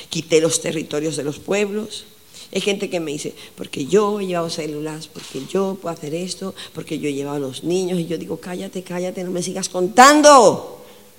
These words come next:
Yo decía a David ayer, "a mí cuando alguien me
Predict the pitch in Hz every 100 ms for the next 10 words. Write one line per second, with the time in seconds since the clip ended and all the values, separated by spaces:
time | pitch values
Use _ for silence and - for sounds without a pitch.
0 | - - - - - - 180 190 196 180
1 | 180 175 165 165 160 170 185 196 196 196
2 | 190 190